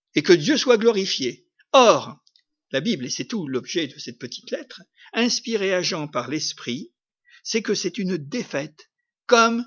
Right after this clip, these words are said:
jamais. <laughs> On pourrait s'imaginer ce qu'elle, toute la dimension et la portée, et qui va se prolonger à travers les siècles. Le virus, enfin,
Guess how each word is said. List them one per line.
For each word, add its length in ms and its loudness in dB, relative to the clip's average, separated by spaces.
jamais. 480 4
<laughs> 1300 -16
On 80 -2
pourrait 220 2
s'imaginer 540 -2
ce 140 -6
qu'elle, 320 -2
toute 180 -8
la 80 2
dimension 480 -4
et 40 -2
la 100 0
portée, 360 -4
et 180 4
qui 140 -4
va 100 4
se 120 2
prolonger 440 0
à 60 0
travers 260 -4
les 100 -4
siècles. 500 -6
Le 140 8
virus, 840 -2
enfin, 280 -2